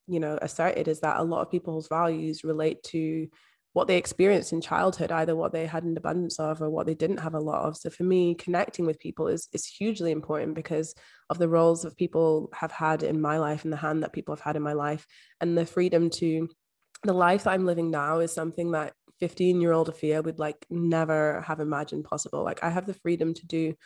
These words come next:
so many things that, that I just couldn't have done back then. And it feels like such a blessing that I get to experience these things now, and that life didn't stop the way that I thought it had when I was fourteen. I was like, "Oh, this is, this is it now."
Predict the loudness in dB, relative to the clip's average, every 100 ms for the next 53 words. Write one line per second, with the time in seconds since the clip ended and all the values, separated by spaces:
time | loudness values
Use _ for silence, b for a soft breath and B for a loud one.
0 | b b -6 2 4 6 4 2 -2 -2
1 | -4 -2 -2 -2 -6 _ -2 0 0 -2
2 | -8 -6 -4 -4 -4 -4 -2 -2 -4 -4
3 | -4 -2 -2 -6 b b 0 2 4 2
4 | 0 0 0 0 2 2 4 0 0 -10
5 | _ _ _ -2 0 0 2 2 2 0
6 | 0 0 0 -2 -4 -6 -6 0 4 4
7 | 2 -6 -4 -4 -4 -4 0 2 2 2
8 | 0 0 -4 b b _ 4 4 4 0
9 | 0 -4 0 2 2 -6 -2 0 0 0
10 | -2 -4 -2 -2 -2 -4 -4 -4 -6 -4
11 | -6 -2 -4 -2 -6 -4 -2 -2 -4 -8
12 | -10 -12 _ -6 -4 -2 -2 -2 -6 -6